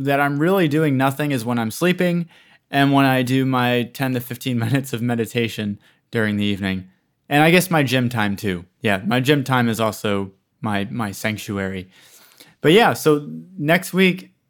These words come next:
should be very therapeutic for me. It's so-, something that I, I thought that perhaps I was just gonna jump right in and just do home health starting that Monday.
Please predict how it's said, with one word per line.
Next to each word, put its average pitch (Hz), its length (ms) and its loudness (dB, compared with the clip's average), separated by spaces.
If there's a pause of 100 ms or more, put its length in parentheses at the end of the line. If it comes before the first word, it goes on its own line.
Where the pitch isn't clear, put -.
(100)
should 151 260 -2
be 143 320 4
very 139 480 2
therapeutic 139 580 -2
for 143 140 -4
me. 143 120 0
It's 127 140 -4
so-, - 280 -6
something 131 420 -4
that 117 320 -2 (340)
I, 143 340 0
I - 20 4
thought 196 500 2
that 139 300 2
perhaps 143 480 0
I 131 80 2
was 131 180 0
just 127 140 -6
gonna 127 200 -2
jump 131 300 -2
right 123 280 4
in 131 340 0 (240)
and 123 160 -2
just 120 320 -6
do 123 180 0
home 117 240 0
health 123 360 0
starting 120 360 0
that 120 160 0
Monday. 127 580 0